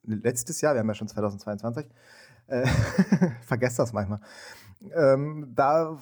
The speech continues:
wurde in der Politik ein bisschen darüber gestritten, ob's jetzt, äh, schon Zeit wäre für Stolpersteine und ob man da nicht erstmal irgendwie noch große Vorbereitungen bräuchte und für wen die überhaupt verlegt werden sollen. Und, und es war alles ein bisschen strittig und man hat sich da ein bisschen die Köpfe heiß geredet.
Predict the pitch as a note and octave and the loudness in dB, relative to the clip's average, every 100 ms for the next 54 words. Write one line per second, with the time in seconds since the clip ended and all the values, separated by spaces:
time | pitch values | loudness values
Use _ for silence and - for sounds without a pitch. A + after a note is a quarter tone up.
0 | C#3 C3 F3 F#3 F3 D#3+ E3 D#3 D3 F#3 | -6 2 4 4 4 4 4 2 4 0
1 | E3 E3+ D3+ E3+ D#3+ D3 D3 C#3+ - - | 0 2 2 4 2 4 2 0 0 -2
2 | D#3 D3 D3+ - D3+ D3 D#3+ B2+ B2 B2 | -2 -2 -2 0 0 0 -6 -4 -4 -4
3 | - D3+ - C#3 F3+ D3 D#3+ D3 D3 D3 | 0 -2 0 2 2 2 0 0 -2 -4
4 | - D3+ D#3 C#3+ D3 C#3+ C3 C3 C3+ C3 | 2 2 2 0 2 0 0 0 2 2
5 | B2 A#2+ B2+ - C3 C3 B2 B2+ B2 A#2+ | 2 0 0 0 -2 -2 -4 -2 -2 -4
6 | - - C3+ C3+ C3 B2+ D3 C#3 C3+ C3+ | -16 -6 -6 -6 -2 2 2 4 4 2
7 | C3 A#2+ B2 C3+ A#2+ C3 A#2+ A#2+ A#2 D3 | -2 2 2 2 0 0 2 -2 -2 0
8 | B2 C3+ D3 B2 B2+ D#3+ A#2 B2+ B2 A#2 | 2 4 4 4 2 2 2 2 2 2
9 | A#2 A2 A2+ B2+ A#2+ G#2+ G#2+ - - - | 4 4 4 4 2 0 -4 -6 -20 -20
10 | - - - C3+ B2 A#2 D3+ F#3 D#3 E3 | -20 -20 -10 -2 0 4 4 4 2 0
11 | C#3 - F#3+ F#3+ D#3 C#3+ D3 D#3 D3+ C#3+ | 0 0 2 2 2 2 0 0 2 2
12 | D3 C3+ B2+ - - A2 A#2+ B2 A#2 B2 | 2 -2 0 0 2 2 2 0 0 2
13 | C#3+ F3 | 2 0